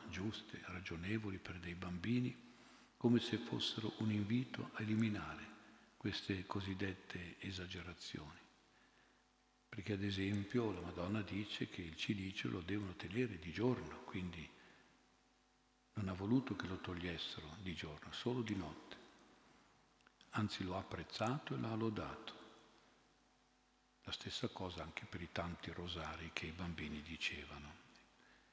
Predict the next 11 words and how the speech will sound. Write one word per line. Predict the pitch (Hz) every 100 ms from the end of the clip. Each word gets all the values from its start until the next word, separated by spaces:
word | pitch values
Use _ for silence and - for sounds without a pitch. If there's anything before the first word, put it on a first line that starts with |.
| - _ _ _ _ _ _ -
Ecco, | 117 - - - - -
tanti | - 107 98 - 85
rosari, | 87 95 113 123 131 - -
tanti | 92 90 -
sacrificio. | - 87 82 - 82 110 117 - - - - - - - - - - - -
Dobbiamo | 113 123 120 110
ricordare | - 104 95 95 92
che | - 95 -
tutti | 135 131 -
i | 95
santi | - 85 76 73 -